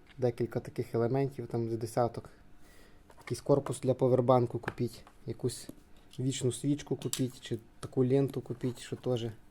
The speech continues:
теж вставляється і світить від повербанка. Досить яскраво світить, вночі особливо,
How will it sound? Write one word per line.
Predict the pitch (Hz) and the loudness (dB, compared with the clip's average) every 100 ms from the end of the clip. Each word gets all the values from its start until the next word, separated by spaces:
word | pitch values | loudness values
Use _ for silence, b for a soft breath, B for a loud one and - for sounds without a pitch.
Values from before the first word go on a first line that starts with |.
| - B B B B B B - | -20 B B B B B B -12
теж | - 117 | -6 -4
вставляється | 117 - 117 120 117 113 - 110 - - - - - - - - - - - - | -4 -2 0 4 4 2 -4 -10 -12 -20 -20 -20 -20 -20 -20 -20 -20 -20 -20 -12
і | 113 | -12
світить | - 120 117 - - - - - - - - - - - | -4 -2 -2 -4 -12 -18 -20 -20 -20 -20 -20 -20 -20 -14
від | 113 | -14
повербанка. | - 117 120 117 117 113 113 104 - - - - - - - - - - - - | -4 -2 0 2 2 0 -6 -10 -18 -20 -20 -20 -20 -20 -20 -20 -20 -20 -20 -8
Досить | 120 120 117 123 | -4 -4 -2 -2
яскраво | 110 - 120 110 | -2 0 0 0
світить, | - 131 127 - | -2 -4 -4 -2
вночі | 117 110 120 | -2 0 -2
особливо, | 117 - 117 117 113 | -2 -4 -2 0 0